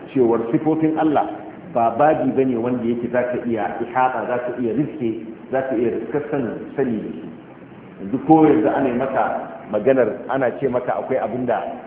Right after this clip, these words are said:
wanda suka yi lissafi ana ce musu in ai maganar infinity, abin da ba shi da farko ba shi da ƙarshe. Aga akwai wanda ya taɓa ganin sa? Akwai wanda ya taɓa ganin sa? A kwakwalwarka ma za ka iya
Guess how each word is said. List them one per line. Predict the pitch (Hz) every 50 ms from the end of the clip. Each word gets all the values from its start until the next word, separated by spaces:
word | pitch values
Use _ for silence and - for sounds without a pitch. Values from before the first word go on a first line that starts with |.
| - - - -
wanda | - 127 139 143 131 120
suka | - 117 110 -
yi | 123 110 107 104
lissafi | - - 131 - - 113 110 110 -
ana | 123 127 127 113 -
ce | - 127
musu | 120 120 117 - 120 -
in | 117 123 117
ai | 123 135 131
maganar | 123 117 104 123 127 123 113 107 -
infinity, | 131 110 104 - 139 135 135 139 131 - - - - - - - - - - - - - -
abin | 104 107 139 143
da | 131
ba | 120 139 135 120 -
shi | 127
da | 120 117
farko | - 127 117 - - 131 123
ba | - 131 123 107 -
shi | 113
da | 110 107
ƙarshe. | 104 - 92 - - - - - - - - - - - - - - - - - - - - - -
Aga | 147 156 160 - -
akwai | - - 139 143
wanda | 156 139 135
ya | -
taɓa | - - 123
ganin | 120 135 151 165 156
sa? | - - - - - - - - - - - - - - - - - - - - - - - - - - - - - - -
Akwai | - 143
wanda | 156 156 139
ya | -
taɓa | 160 131 131 123
ganin | 127 143 156 165 165 156
sa? | 151 139 - - - - - - - - - - - -
A | - 139
kwakwalwarka | 160 165 180 175 170 185 180 - 170
ma | 156 156 156
za | 165 165 -
ka | 160
iya | 147 147 156 143